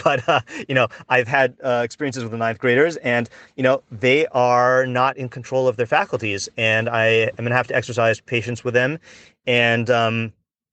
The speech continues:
but they are a fellow Tselem Elokim, and we are made like, uh, uh, like feet, like hands, like eyelids, like the rows of the upper and lower teeth, uh, both in terms of the system of, uh, Am Yisrael and Judaism, and in terms of this system of this local school here.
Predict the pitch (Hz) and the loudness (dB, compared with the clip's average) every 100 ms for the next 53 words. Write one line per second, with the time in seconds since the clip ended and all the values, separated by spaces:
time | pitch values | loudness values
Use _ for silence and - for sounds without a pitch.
0 | _ - 131 123 143 143 139 135 - 131 | _ -12 -4 0 2 4 2 0 -2 0
1 | 131 123 117 127 117 104 - 147 170 - | 0 0 -2 -4 -4 -8 -8 -6 -6 -8
2 | 120 123 120 113 _ _ _ 120 123 131 | -2 0 0 -2 _ _ _ -4 0 0
3 | 131 - 120 120 113 - 127 113 107 101 | -2 -4 0 2 2 0 0 2 0 -2
4 | - - _ - 117 113 113 110 - 151 | -12 -20 _ -2 2 2 2 -2 -4 -2
5 | 127 117 120 120 117 110 113 123 131 117 | 0 0 -2 0 0 0 2 2 2 0
6 | 107 110 120 104 117 113 110 107 95 143 | 0 0 0 0 -4 -2 -2 -4 -4 -6
7 | 170 _ _ - _ 120 120 110 131 131 | -8 _ _ -20 _ 0 2 2 0 -2
8 | 127 143 131 110 117 - 123 131 123 117 | -2 -2 -4 -2 -4 -2 -2 -2 -2 0
9 | 110 101 113 110 113 120 127 123 135 123 | 0 2 2 2 2 0 0 0 2 2
10 | 123 - 107 104 120 131 131 143 139 117 | 2 0 -4 -4 -4 -2 -2 -4 -2 -4
11 | 117 110 120 110 101 117 - 120 117 98 | -2 -4 -4 -4 -2 -2 -4 -6 -6 -4
12 | 110 120 117 110 95 - 120 123 131 151 | -4 -2 -2 -2 -8 -6 -4 -2 0 0
13 | 170 | 0